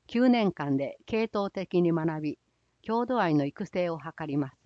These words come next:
特別支援教育の充実。小中学校の切れ目のない支援と引き継ぎ、そして九年間を通じた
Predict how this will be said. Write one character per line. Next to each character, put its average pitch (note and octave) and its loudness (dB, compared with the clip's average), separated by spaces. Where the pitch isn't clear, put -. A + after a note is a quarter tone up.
特 G#3+ -2
別 A#3+ 0
支 A3+ -2
援 A#3 4
教 G3+ 0
育 - -4
の C#3+ 2
充 E3+ -2
実。 - -8
小 B3 0
中 A#3+ -2
学 A3 -2
校 D3 0
の C#3+ 0
切 G#3+ -6
れ A#3 4
目 A3 4
の A3 2
な G#3+ 2
い D3+ -2
支 - -4
援 F3 2
と D#3+ -6
引 F3+ -12
き F#3+ -6
継 E3+ -6
ぎ、 D#3 -2
そ F3+ -2
し - -12
て G3 -4
九 B3+ 2
年 B3+ 6
間 D3+ 0
を C#3+ 0
通 F#3 -4
じ E3+ -4
た - -6